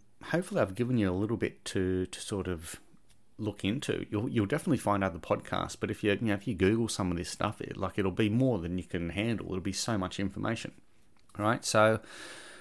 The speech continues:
now, um, so, you know, having said all that, moscovium is an amazing element,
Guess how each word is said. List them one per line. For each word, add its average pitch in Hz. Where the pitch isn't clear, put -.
now, 120
um, 117
so, 127
you 123
know, 110
having 151
said 127
all 107
that, 113
moscovium 113
is 110
an 107
amazing 98
element, 135